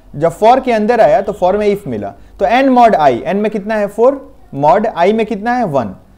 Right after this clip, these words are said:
तो फ़ोर mod वन कितना होगा? फ़ोर में वन से डिवाइड करो, वन फ़ोर जा फ़ोर, रिमाइंडर ज़ीरो। तो यानी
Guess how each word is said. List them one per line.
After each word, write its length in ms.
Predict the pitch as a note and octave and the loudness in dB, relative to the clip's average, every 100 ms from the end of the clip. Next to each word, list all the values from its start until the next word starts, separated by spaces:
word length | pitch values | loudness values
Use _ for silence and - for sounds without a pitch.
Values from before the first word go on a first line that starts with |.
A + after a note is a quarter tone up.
| - - | -14 -10
तो 60 | |
फ़ोर 260 | E3 G#3+ A#3 | 0 2 4
mod 200 | A#3 A3 | 4 2
वन 180 | A#3 A#3 | 0 -2
कितना 240 | G#3 A#3+ | -4 -2
होगा? 280 | A#3+ A#3 A#3+ | -2 -2 -4
फ़ोर 240 | A#3+ G#3 | 0 0
में 120 | G#3 | 2
वन 180 | G#3+ G#3+ | -2 -2
से 100 | G#3+ | -2
डिवाइड 320 | G#3 G#3 G#3 | 0 2 2
करो, 200 | G#3 A3 | 0 -2
वन 340 | A#3 F3+ E3 F3+ | -4 -4 -4 -4
फ़ोर 200 | F#3+ F3+ | -4 -2
जा 160 | F3+ | -2
फ़ोर, 340 | F3+ G3+ A3+ F#3+ | -2 -2 -4 -6
रिमाइंडर 380 | D3 C#3+ C3+ C3+ | -8 -6 -4 -4
ज़ीरो। 400 | A#2 G#2 G2+ - - - _ | -4 -8 -10 -16 -20 -20 _
तो 60 | D#3 | -4
यानी 400 | D#3 D#3+ A3+ | -2 -2 -4